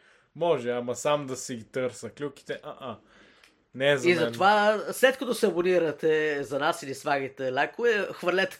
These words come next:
Speaker 2: поглед и на този ютубър. Лол.
Speaker 1: Великолепен пичага.
Speaker 2: Аха. Та, аз викам да спираме записите и да продължаваме с играенето на игрите.
Speaker 1: Може, може.
Speaker 2: Мгм.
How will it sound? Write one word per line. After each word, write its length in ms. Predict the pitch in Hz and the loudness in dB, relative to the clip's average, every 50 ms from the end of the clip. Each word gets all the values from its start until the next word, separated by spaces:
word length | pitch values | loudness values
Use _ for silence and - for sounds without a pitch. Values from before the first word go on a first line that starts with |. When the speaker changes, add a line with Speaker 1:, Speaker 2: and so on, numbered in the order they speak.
| _ _ | _ _
Speaker 2:
поглед 360 | - 180 170 165 165 160 - | 0 0 2 0 0 -2 -2
и 40 | 160 | -6
на 140 | 139 139 - | -8 -4 0
този 200 | - 151 143 143 | 0 0 0 0
ютубър. 380 | 139 127 - 131 110 120 127 127 - - | -2 -6 -8 -10 -10 -10 -12 -12 -8 -6
Лол. 220 | 135 135 131 - _ _ _ _ _ _ _ _ _ _ _ _ - - - _ - - - 127 117 127 | -6 -6 -6 -8 _ _ _ _ _ _ _ _ _ _ _ _ -14 -14 -14 _ -20 -18 -10 -6 -2 0
Speaker 1:
Великолепен 720 | 135 135 131 123 - - 135 139 139 131 135 - 131 117 - | 0 0 0 -2 -6 -4 -2 0 0 0 -2 -4 -10 -14 -16
пичага. 420 | - - - - 127 123 127 131 131 _ _ - | -20 -10 -6 -6 -6 -6 -6 -10 -16 _ _ -4
Speaker 2:
Аха. 600 | 156 190 196 156 151 151 151 151 156 156 156 156 156 - - - _ _ _ _ _ _ _ _ | -2 -2 0 -2 -2 -4 -4 -2 -4 -4 -4 -6 -10 -14 -20 -20 _ _ _ _ _ _ _ _
Та, 500 | - 175 175 180 180 180 185 185 190 180 - - - - - - - - - - - - - - _ _ | 2 4 4 4 6 4 4 4 2 0 -4 -8 -10 -10 -12 -12 -14 -16 -18 -18 -20 -20 -20 -20 _ _
аз 240 | - 190 208 190 180 | 4 6 6 6 4
викам 460 | 202 214 - 240 240 240 240 233 214 - _ _ _ _ _ _ _ _ _ _ | -2 -2 0 0 0 0 -2 -8 -18 -20 _ _ _ _ _ _ _ _ _ _
да 340 | - 139 139 135 - 165 170 | -20 -20 -18 -8 -6 -4 -4
спираме 380 | - - - 220 220 220 202 196 | -4 2 6 6 6 8 6 4
записите 540 | 160 180 180 175 - - - 208 185 202 202 | 4 4 4 4 2 -2 -8 -6 -2 0 0
и 80 | 196 | 0
да 120 | 180 180 - | 0 -2 -4
продължаваме 600 | 185 170 160 170 190 190 185 190 185 180 170 160 151 - - | -6 -4 0 2 4 4 4 2 0 -2 -2 -4 -8 -14 -16
с 260 | 156 - - 151 - 170 | -14 -12 -10 -8 -8 -4
играенето 460 | 160 151 170 170 165 165 156 151 - | 0 2 4 4 4 2 0 -4 -4
на 80 | 143 151 | -4 -4
игрите. 400 | 147 139 143 143 135 - - 120 - _ _ - - _ _ _ _ - | -4 -4 -6 -8 -10 -12 -14 -20 -20 _ _ -20 -20 _ _ _ _ -10
Speaker 1:
Може, 460 | 208 165 160 151 147 143 135 147 151 | -8 -6 -4 -4 -4 -4 -6 -8 -8
може. 460 | 139 131 131 131 127 127 151 175 180 175 156 _ _ _ _ _ _ _ _ _ _ - | -8 -8 -8 -8 -10 -10 -12 -14 -14 -16 -18 _ _ _ _ _ _ _ _ _ _ -16
Speaker 2:
Мгм. 300 | 180 196 127 131 131 | -16 -16 -16 -18 -20